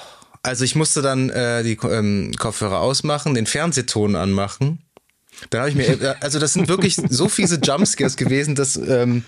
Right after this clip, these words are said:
Speaker 1: das
Speaker 2: Ja.
Speaker 1: am Körper, dass man's wirklich am Körper merkt. Und das, das
Speaker 2: Ja,
Speaker 1: ist,
Speaker 2: die
Speaker 1: das ist das,
Speaker 2: Sounds.
Speaker 1: das ist das Problem ein bisschen bei dem Spiel. Ich finde, das ist ganz toll inszeniert, das ist, ähm, hat einen unfassbar guten Humor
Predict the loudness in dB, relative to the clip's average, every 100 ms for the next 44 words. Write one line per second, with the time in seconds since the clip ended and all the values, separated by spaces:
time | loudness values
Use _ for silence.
0 | -10 -4 0 0 -2 0 -2 0 -2 -2
1 | -2 -2 0 0 -2 -2 -2 -2 -2 0
2 | 0 2 2 0 -4 -10 -20 -12 -10 -8
3 | -10 -14 _ -2 -2 -2 -6 _ -4 -2
4 | 0 0 2 2 2 2 0 0 -4 -6
5 | -20 -20 _ -2 0 0 0 0 0 2
6 | 2 2 2 0 0 2 2 2 0 0
7 | 0 0 0 0 -2 -4 -6 -6 -6 -4
8 | -2 -2 -2 0 0 0 0 0 0 2
9 | 2 2 0 0 0 0 0 0 0 0
10 | 2 2 0 -4 _ -20 -20 -8 -6 -2
11 | 0 -2 -6 _ -20 -20 _ 0 2 0
12 | -2 -2 0 0 0 0 2 4 4 4
13 | 2 0